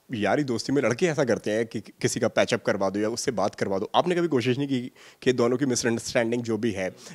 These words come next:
या दोनों का पैचअप कराया जाए? क्योंकि जो अभिषेक जो है, वो already प्यार में है, वो मूव ऑन नहीं कर पा रहा है, और उसने ऐसा बोला भी है कहीं ना कहीं, "मैं डिप्रेशन में चला गया था उस वक्त जब मेरा ब्रेकअप हुआ।"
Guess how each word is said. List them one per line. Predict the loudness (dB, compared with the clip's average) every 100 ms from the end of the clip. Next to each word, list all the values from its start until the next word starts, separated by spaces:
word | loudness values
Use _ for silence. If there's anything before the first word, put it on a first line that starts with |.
| 0
या | 0
दोनों | 2 0 0
का | 0
पैचअप | 0 0 0
कराया | 2 2
जाए? | 0
क्योंकि | 0 -2 -2
जो | 0 0
अभिषेक | 0 0 0 0
जो | 0
है, | -2
वो | 0 0 0
already | 0 0
प्यार | 2 0 0
में | -2
है, | -2
वो | -2
मूव | -2 0
ऑन | 0
नहीं | -2 -2
कर | -2
पा | -2 -6
रहा | -8
है, | -14 -20 0
और | 2
उसने | 2 0
ऐसा | 0
बोला | 0 2 2
भी | 0
है |
कहीं | 0 0
ना | 0
कहीं, | -2
"मैं | -2
डिप्रेशन | 2 2 2
में | 0
चला | 2 0
गया | 0
था | -2
उस | -2
वक्त | -4 -4
जब | -2
मेरा | -2
ब्रेकअप | -2 -2 -2 -4
हुआ।" | -8